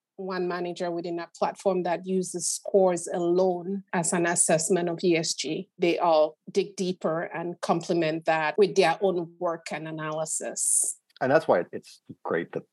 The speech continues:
Speaker 2: there are people like yourself and Nitin who are doing this sort of analysis and going beyond just a superficial look at the E S G scores when you're thinking about these approaches.
Speaker 1: Yeah.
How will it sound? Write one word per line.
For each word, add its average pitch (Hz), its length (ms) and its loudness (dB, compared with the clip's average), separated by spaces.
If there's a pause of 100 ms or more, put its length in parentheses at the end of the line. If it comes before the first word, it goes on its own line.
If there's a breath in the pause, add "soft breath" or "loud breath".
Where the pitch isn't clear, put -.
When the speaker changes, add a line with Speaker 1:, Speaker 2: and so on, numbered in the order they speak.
Speaker 2:
there 78 160 4
are 85 200 6
people - 360 2
like 78 300 4
yourself 85 480 6
and 78 100 -2
Nitin 80 380 0
who 80 240 4
are 95 240 8
doing 80 380 2
this - 120 -2
sort 92 200 4
of - 80 2
analysis 78 500 4
and 85 100 -2
going 80 220 2
beyond 76 260 4
just - 520 2 (100)
a 76 80 4
superficial - 640 2
look - 160 2
at - 80 0
the 87 200 2
E 78 40 4
S - 120 0
G - 140 8
scores 80 540 6
when 85 140 2
you're 80 100 4
thinking 95 380 2
about - 300 4
these - 200 -2
approaches. - 580 -6 (460)
Speaker 1:
Yeah. 202 280 4